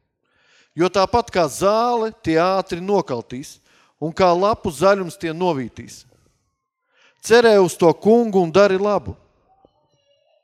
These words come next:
Paliec savā zemē un dzīvo ar godu. Meklē savu prieku savā kungā, tad viņš tev dos, pēc kā tava sirds ilgojas. Pavēl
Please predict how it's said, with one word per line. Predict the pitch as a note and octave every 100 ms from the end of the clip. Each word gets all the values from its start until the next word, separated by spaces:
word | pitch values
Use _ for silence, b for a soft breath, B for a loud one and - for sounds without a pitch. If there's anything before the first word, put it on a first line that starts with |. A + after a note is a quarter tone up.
| _ _ _ _ _ -
Paliec | G#3 A3+ A3 G3
savā | - G#3 F#3 F3+
zemē | D3+ F#3+ D3 G#2+ F#2+ _ _ _ _ _ _ _ _ _ _
un | B2+ C3
dzīvo | A#2 G#3+ C4+ A#3 E3+
ar | C#3
godu. | D3 G#3+ C#3 G#2+ G#3+ _ _ _ _ _ _ _ _ _ _ _ _ _ _ _ b b b b
Meklē | F3+ B3+ A#3+ F#3
savu | - F3+
prieku | E3+ G#3 B3+ G#3
savā | - F3 D3
kungā, | C3+ G#3+ A#3+ F#3+ D3+
tad | D#3+ D3
viņš | G3+ A3 -
tev | D3 C3
dos, | - G#3+ D#3+ - - b b b b
pēc | D3 -
kā | G#3 G#3+
tava | G#3 F3
sirds | E3 G#3+ G3 -
ilgojas. | G3+ E3+ A#2 G#2+ G#2+ - _ _ _ _ _ _ _ _ _ _ _ _ _ _ _ _ b b b b b
Pavēl | E3+ A3+ A#3 G#3+